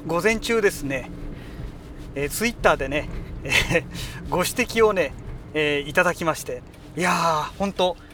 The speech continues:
本当にね、今回はね、そのご指摘をいただいて、非常に助かりましたというね、まあ、そういうお話なんですけども、えー、なん-、何の訂正かと言いますと、そのアトムカムスイング、今回ね、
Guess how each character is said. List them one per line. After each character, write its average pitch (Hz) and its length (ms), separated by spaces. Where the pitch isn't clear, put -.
本 214 160
当 233 100
に 208 100
ね、 143 300
今 208 180
回 151 180
は 123 80
ね、 127 220
そ - 140
の 180 100
ご 160 160
指 - 60
摘 202 260
を 180 80
い 165 100
た 175 140
だ 165 100
い 156 80
て、 151 300
非 175 180
常 180 280
に 160 200
助 - 160
か 208 100
り 214 60
ま 202 120
し - 60
た 143 120
と 139 100
い 127 80
う 127 60
ね、 120 140
ま 156 80
あ、 - 20
そ 214 200
う 214 40
い 196 80
う 202 80
お 185 80
話 180 320
な 170 100
ん 156 60
で 135 80
す - 80
け 139 80
ど 127 80
も、 117 200
え 165 320
ー、 - 20
な 175 180
ん-、 262 120
何 254 220
の 202 80
訂 160 200
正 160 160
か 156 120
と 147 80
言 135 60
い - 20
ま 131 100
す - 100
と、 175 260
そ 160 100
の 156 180
ア 165 80
ト 269 160
ム 285 100
カ 269 140
ム 254 100
ス 254 180
イ 247 80
ン 226 80
グ、 143 220
今 262 200
回 139 220
ね、 143 240